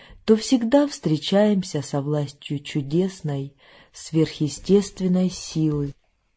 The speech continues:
Эта дивная сила есть его жизнь молитвы.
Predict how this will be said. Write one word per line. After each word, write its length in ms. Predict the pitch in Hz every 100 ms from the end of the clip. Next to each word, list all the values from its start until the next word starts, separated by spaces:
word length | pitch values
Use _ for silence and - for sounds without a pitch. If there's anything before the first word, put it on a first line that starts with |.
| _ _ _ _ _
Эта 240 | 175 185
дивная 640 | 160 151 220 214 190 185 185
сила 640 | - - 254 233 156 139 _ _ _ _ -
есть 640 | 147 185 185 - - -
его 360 | 160 139 160 175
жизнь 400 | 156 190 202 180
молитвы. 800 | 175 170 160 151 147 139 139